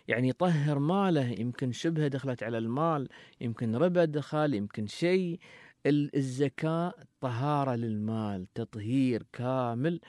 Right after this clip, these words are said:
مثل ما تطهرون بيتكم بالديتول وبالمطهرات. الزكاة، هذه الزكاة تطهر أموالكم من أي شيء دخل عليكم. بارك الله في الجميع. والحالة تستحق زكاة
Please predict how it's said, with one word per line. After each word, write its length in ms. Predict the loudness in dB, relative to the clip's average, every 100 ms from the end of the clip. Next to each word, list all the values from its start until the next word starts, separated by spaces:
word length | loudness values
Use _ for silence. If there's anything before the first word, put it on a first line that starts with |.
| -20 -6
مثل 160 | -2 0
ما 120 | 0
تطهرون 540 | 0 -2 0 0 0
بيتكم 560 | 2 2 2 -2 -2 0
بالديتول 1000 | -2 -2 -4 -4 -4 -2 0 2 2 2
وبالمطهرات. 1300 | 0 -4 -6 -8 -10 -8 -6 -6 -2 0 2 0 -4 -20 -20 -20 -6 0
الزكاة، 880 | 0 0 -2 -2 0 2 2 0 0
هذه 120 | 0
الزكاة 680 | -4 -2 -4 -2 -2 -2 -4 -2
تطهر 340 | 0 2 0 -2 -2
أموالكم 840 | 0 0 0 -2 -4 -2 0 0 -2
من 480 | -2 2 2 2 2 2
أي 140 | 2
شيء 200 | 2 2
دخل 300 | 0 -4 -6
عليكم. 460 | -6 -6 -8 -10 -16 _ -20 -20 -20 -10
بارك 360 | 0 2 2 0
الله 200 | -2 -2
في 60 | -2
الجميع. 460 | -2 -2 -2 -4
والحالة 340 | -8 -4 -2 -2
تستحق 480 | -6 -10 -4 -2
زكاة 420 | 0 -2 -2 -4